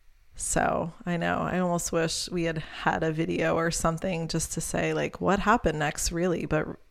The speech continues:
I mean, ultimately, she just needed our help. She needed you and all the fluids to get sucked out. And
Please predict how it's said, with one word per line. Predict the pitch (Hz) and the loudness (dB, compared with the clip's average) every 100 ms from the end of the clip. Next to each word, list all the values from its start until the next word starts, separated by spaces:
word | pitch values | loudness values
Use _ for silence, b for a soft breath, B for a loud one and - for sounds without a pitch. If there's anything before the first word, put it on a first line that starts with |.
| - - - - | -20 -20 -20 -4
I | 170 | 0
mean, | 170 165 | 2 2
ultimately, | - 170 190 180 160 160 165 - B B B B B | 2 2 0 -2 -2 -4 -4 -8 B B B B B
she | - - | -4 -2
just | 160 160 - | 0 0 -2
needed | 165 156 156 170 175 - b b b b - | -2 0 -2 -2 -8 -12 b b b b -4
our | 156 | -2
help. | 170 - 196 - | -2 -2 -2 -2
She | - 165 | -6 -4
needed | 165 160 156 156 | -2 0 -2 -2
you | 156 156 - 170 160 | -2 0 0 0 -2
and | - 185 160 - b b b b b - | -2 -4 -6 -10 b b b b b -4
all | 170 | -2
the | 156 | 0
fluids | - 190 185 175 | 4 6 4 2
to | 185 | 0
get | 170 - | 0 0
sucked | - 165 - | 0 0 2
out. | 165 165 165 | 4 4 2
And | 160 160 170 | 0 -4 -6